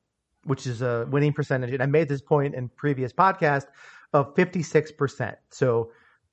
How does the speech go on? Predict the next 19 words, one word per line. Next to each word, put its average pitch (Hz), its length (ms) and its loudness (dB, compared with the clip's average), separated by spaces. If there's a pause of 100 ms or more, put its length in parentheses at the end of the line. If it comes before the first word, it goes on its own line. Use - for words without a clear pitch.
(160)
every 175 220 6
time 190 220 2
that 160 180 0
Zimmer's 170 300 2
team 170 240 0
takes - 280 0
a 156 60 0
field, 143 440 0 (360)
you 139 100 0
know, 123 360 0
more 156 240 4
times 175 340 0
than 147 140 4
not, 131 260 2
we're 131 100 -2
gonna 135 160 0
come 131 160 -2
away 123 220 -2
victorious. 113 800 -8